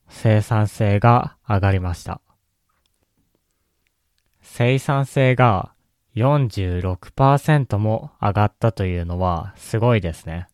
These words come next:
立つ時間を増やしただけで、これだけ多くの生産性を上げることができたようです。では、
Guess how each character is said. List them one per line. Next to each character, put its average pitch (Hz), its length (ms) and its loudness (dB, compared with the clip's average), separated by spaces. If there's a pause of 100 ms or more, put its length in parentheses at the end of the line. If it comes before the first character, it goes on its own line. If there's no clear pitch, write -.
(2000)
立 120 360 -2
つ 82 40 -6
時 95 140 -2
間 135 380 4
を 135 260 2 (100)
増 120 60 0
や 120 160 6
し - 140 -4
た 95 120 0
だ 87 140 -2
け 98 140 -2
で、 90 360 -4 (460)
こ - 160 -4
れ 131 180 4
だ 139 160 6
け 135 200 2
多 135 280 4
く - 160 -4
の 87 200 -4
生 131 320 2
産 131 280 0
性 117 300 2
を 110 300 0 (180)
上 98 140 0
げ 110 160 2
る 107 100 0
こ 107 160 -2
と 101 140 -2
が 104 260 2
で 104 160 0
き - 120 -12
た 117 200 4
よ 92 160 0
う 82 60 -6
で - 160 -12
す。 - 200 -20 (3000)
で 113 160 2
は、 95 400 2